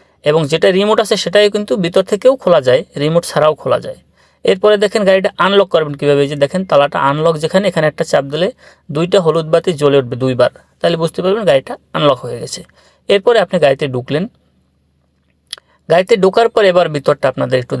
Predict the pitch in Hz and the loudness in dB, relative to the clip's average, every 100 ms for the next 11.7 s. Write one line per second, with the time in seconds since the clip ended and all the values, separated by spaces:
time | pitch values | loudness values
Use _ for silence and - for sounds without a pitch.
0 | 123 - 180 247 _ _ _ - 175 208 | -4 0 -4 -4 _ _ _ -4 -2 0
1 | 233 226 233 247 233 240 240 196 208 208 | 0 2 2 2 0 2 4 4 4 4
2 | 202 196 190 - - 175 170 151 147 151 | 2 2 -2 -6 -6 0 0 0 -2 -2
3 | 135 131 - 233 _ - _ - 190 214 | 2 0 0 -8 _ -20 _ 0 2 4
4 | 226 - 180 170 160 147 131 139 139 190 | 0 0 2 2 2 0 0 0 0 -2
5 | 185 196 214 240 196 - 180 - 185 175 | -2 -2 0 0 0 0 -4 -2 0 2
6 | 180 160 156 135 131 143 135 - 208 - | 0 0 -4 -2 -2 0 -2 -2 -12 -12
7 | - - _ 170 156 - 165 - 175 170 | -20 -20 _ -2 -2 0 -2 0 0 2
8 | 160 143 147 180 _ _ - 143 139 143 | 0 0 -4 -6 _ _ -4 0 0 0
9 | 135 - 147 139 131 135 143 185 160 160 | -2 -2 -2 0 -2 -2 -10 -4 0 0
10 | 165 165 175 143 147 175 170 165 180 175 | -2 -6 0 2 2 0 -2 0 2 2
11 | 143 143 139 135 143 131 139 | 0 -2 0 -2 0 0 -2